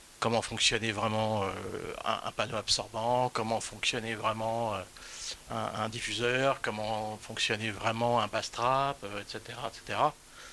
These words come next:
<clears throat> Et puis, il faut dire, il faut dire aussi que on a eu le développement, euh, de tous les outils numériques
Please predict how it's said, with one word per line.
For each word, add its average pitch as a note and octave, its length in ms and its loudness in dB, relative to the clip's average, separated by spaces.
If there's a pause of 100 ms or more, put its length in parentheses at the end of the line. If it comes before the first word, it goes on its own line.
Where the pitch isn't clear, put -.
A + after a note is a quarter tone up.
(580)
<clears throat> - 440 0
Et C3+ 80 4
puis, E3+ 300 4 (440)
il C3 80 -2
faut D3+ 200 8
dire, D3+ 260 6
il - 60 -4
faut D3+ 140 4
dire C#3 160 4
aussi E3+ 280 2
que D3 220 6 (420)
on C3+ 120 8
a C3+ 80 10
eu C#3+ 60 6
le C3+ 80 2
développement, C3+ 800 4
euh, G#2+ 400 4
de G#2+ 120 -2
tous - 160 0
les B2 140 4
outils A#2 200 0
numériques A2+ 520 4